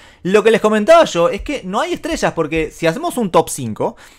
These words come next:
a Sabonis hay que meterlo por allí. Sabonis ha sido All-Star también, podemos catalogarlo, podemos meterlo en el top. El tema es que no hay otra estrella. <laughs> E-, y, y me, me genera mucha curiosidad, porque en otros, en otros, eh,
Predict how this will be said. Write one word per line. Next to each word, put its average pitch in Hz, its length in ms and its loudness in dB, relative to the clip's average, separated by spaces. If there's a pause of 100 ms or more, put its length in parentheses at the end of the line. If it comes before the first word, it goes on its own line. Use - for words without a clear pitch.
(140)
a 147 120 0
Sabonis 196 480 4
hay 185 100 0
que 165 80 -4
meterlo 147 380 2
por 127 100 2
allí. 202 160 -2
Sabonis 220 320 2
ha 185 80 0
sido 170 260 0
All-Star 156 300 0
también, 139 240 -4
podemos 156 380 -2
catalogarlo, 127 920 -2 (220)
podemos 180 200 4
meterlo 156 300 -2
en 147 60 -4
el 135 100 -6
top. 127 240 -4 (180)
El 156 100 -12
tema 262 160 -4
es 277 40 -10
que 294 120 -12
no 226 120 -4
hay 262 140 -4
otra 160 260 -4
estrella. 127 640 -8
<laughs> - 1080 -20
E-, 147 160 -12
y, 180 360 -4
y 185 40 -2
me, 185 340 -2
me 165 640 -4
genera 202 300 -6
mucha 208 260 -2
curiosidad, 180 500 0 (300)
porque 170 520 -2
en 180 160 -6
otros, 208 460 -2
en 160 180 -2
otros, 175 460 -4
eh, 120 460 -10